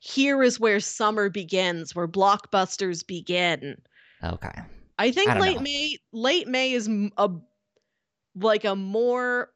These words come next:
Speaker 1: prestigious time slot than early August is. Not by much, but I think it is.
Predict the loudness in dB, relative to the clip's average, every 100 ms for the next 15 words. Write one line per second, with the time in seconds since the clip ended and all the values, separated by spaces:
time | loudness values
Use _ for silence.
0 | _ -4 -4 -4 -12 -6 -4 0 0 -2
1 | -10 -2 2 2 0 -2 2 2 2 -4
2 | -4 -2 0 2 2 0 -2 -10 -10 -8
3 | -10 -10 -14 -16 _ _ _ 2 2 4
4 | 4 4 2 -2 -4 -4 -2 -4 -4 -6
5 | -8 -12